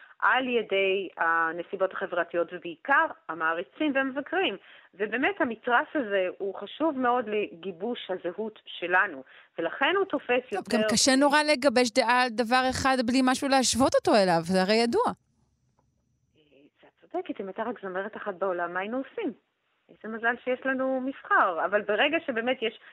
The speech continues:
Speaker 1: יותר מאחת, כמו עם ה-, בתי כנסת, היהודי, אה, והבדיחות האלה, אז אנחנו חייבים באמת להחליט, ולהחלטה הזו יש, אה, יש, היא אומרת משהו עלינו. אבל זה אומר, אבל מה שיותר מעניין שזה, היריבויות האלה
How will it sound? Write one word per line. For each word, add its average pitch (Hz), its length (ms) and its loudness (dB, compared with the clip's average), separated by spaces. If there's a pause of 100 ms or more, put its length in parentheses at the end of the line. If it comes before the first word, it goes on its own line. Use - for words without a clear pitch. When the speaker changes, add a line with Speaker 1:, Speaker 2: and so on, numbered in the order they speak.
(120)
Speaker 1:
יותר 277 400 2
מאחת, 254 480 2 (100)
כמו 226 160 -6
עם 214 180 -4
ה-, 190 220 4 (680)
בתי 208 280 0
כנסת, 277 520 0
היהודי, 220 640 -2
אה, 202 260 0
והבדיחות 185 500 -2
האלה, 254 260 6 (400)
אז 226 160 2 (280)
אנחנו 214 280 -2
חייבים 208 580 -2
באמת 214 300 -2
להחליט, 294 440 0
ולהחלטה 196 640 2
הזו 190 320 -2
יש, 185 260 -4 (120)
אה, 180 500 0 (100)
יש, - 500 -8 (260)
היא 202 240 -6
אומרת 311 360 4
משהו 277 280 0
עלינו. 160 300 0 (340)
אבל 214 200 -2
זה 269 80 2
אומר, 262 220 2 (100)
אבל 208 180 0
מה 254 160 0
שיותר 403 260 0 (140)
מעניין 370 260 2
שזה, 233 300 0 (260)
היריבויות 226 640 0
האלה 285 280 4